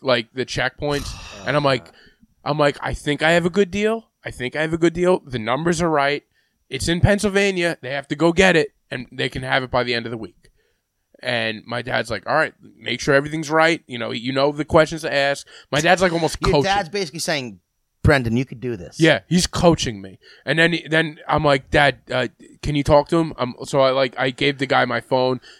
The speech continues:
Speaker 1: Just
Speaker 3: Did this
Speaker 1: I
Speaker 3: guy make fun of you like the last
Speaker 1: No,
Speaker 3: guy?
Speaker 1: no, he didn't. No, he
Speaker 2: Oh,
Speaker 1: didn't.
Speaker 2: that's nice.
Speaker 3: 'Cause this guy's about to close on a
Speaker 2: Yeah,
Speaker 3: deal.
Speaker 2: yeah,
Speaker 3: He don't
Speaker 2: yeah.
Speaker 3: give a fuck.
Speaker 2: <laughs> This guy's got an
Speaker 1: So
Speaker 2: erection right now.
Speaker 3: Yeah.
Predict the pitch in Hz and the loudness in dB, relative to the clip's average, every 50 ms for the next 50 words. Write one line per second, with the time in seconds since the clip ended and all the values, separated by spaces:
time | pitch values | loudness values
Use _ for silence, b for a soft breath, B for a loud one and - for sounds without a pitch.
0 | B B B - 127 - - - - _ - - 120 123 139 160 196 196 151 156 | B B B -8 -6 -6 -6 -8 -10 _ -20 -18 -14 -6 0 0 2 2 0 -2
1 | 156 156 151 - - 156 147 151 151 151 143 143 135 - 147 127 120 131 170 170 | -6 -8 -12 -12 -12 -12 -12 -10 -10 -8 -8 -8 -8 -10 -10 -8 -2 4 8 8
2 | 170 165 160 156 143 135 123 123 120 120 110 107 98 - - 117 113 107 104 104 | 10 8 8 6 4 2 2 0 -2 -4 -4 -6 -10 -16 -12 -8 -6 -4 -4 -2
3 | 147 139 143 - - - 120 98 98 - - - _ _ _ - 127 143 127 - | -2 -2 -4 -6 -8 -10 -14 -14 -14 -14 -18 -20 _ _ _ -16 -14 -12 -6 -2
4 | 147 135 117 98 123 113 - - - - 110 107 98 101 117 117 113 107 107 107 | -2 -2 0 -2 -4 -6 -6 -8 -10 -8 -8 -8 -8 -10 -8 -8 -6 -6 -6 -6
5 | 107 117 120 113 - 127 - 113 104 - - 135 110 - - - - 151 - - | -6 -8 -8 -6 -4 -4 -4 -4 -6 -6 -6 -6 -6 -6 -6 -6 -8 -8 -8 -8
6 | - - - - 139 127 - - 131 117 107 98 98 - - - 160 151 143 143 | -6 -4 -4 -4 -4 -6 -8 -8 -8 -8 -10 -14 -12 -6 0 2 4 6 6 4
7 | 135 - 98 98 98 127 185 185 - 165 - - - 170 180 - 165 170 - - | 4 0 -6 -10 -8 -6 -4 -4 -2 -2 0 2 4 4 4 4 4 2 2 2
8 | 165 156 - 139 165 - - 147 156 | 0 0 0 0 -2 -2 -2 -4 -6